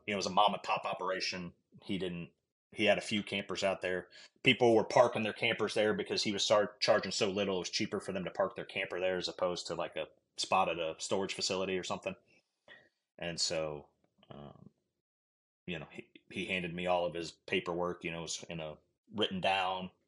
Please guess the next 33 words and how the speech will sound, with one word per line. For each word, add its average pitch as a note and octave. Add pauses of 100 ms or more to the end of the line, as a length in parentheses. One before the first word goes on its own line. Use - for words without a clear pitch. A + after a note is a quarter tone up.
(120)
and F2+
on F#2
a E2
legal F2+
pad, F2+
and E2+
this F#2+
is E2+
on F2
a E2+
napkin, F2+
and E2
this F#2+
is F2
on F2
the -
back F2+
sheet F#2
of E2
this, F#2
and D#2+
here's G2+
an F#2
envelope F#2
that F2+
I F2+
wrote F2
this F2+
down F2
on. D#2+ (800)
And E2
so D#2+
then, E2